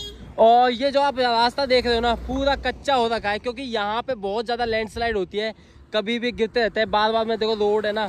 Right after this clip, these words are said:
वो clean करते रहते हैं। और इधर की तरफ ये पूरा ना, ये जो नदी जा रही है, ये है अलकनंदा, तो इसके अंदर कभी भी गिर सकता है, क्योंकि landslide वाला इलाका है पूरा।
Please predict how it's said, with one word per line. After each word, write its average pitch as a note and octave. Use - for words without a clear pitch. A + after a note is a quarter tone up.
वो A3
clean G#3+
करते G3+
रहते D#3
हैं। -
और A3
इधर A#3+
की A#3+
तरफ A#3+
ये A#3+
पूरा B3+
ना, B3+
ये G#3
जो A#3
नदी G#3
जा G#3
रही G3+
है, G3
ये A3
है A#3+
अलकनंदा, G#3
तो A3
इसके B3+
अंदर B3
कभी A#3+
भी A#3+
गिर A#3+
सकता A#3
है, A#3+
क्योंकि B3+
landslide B3
वाला A#3+
इलाका A3
है A3+
पूरा। A3+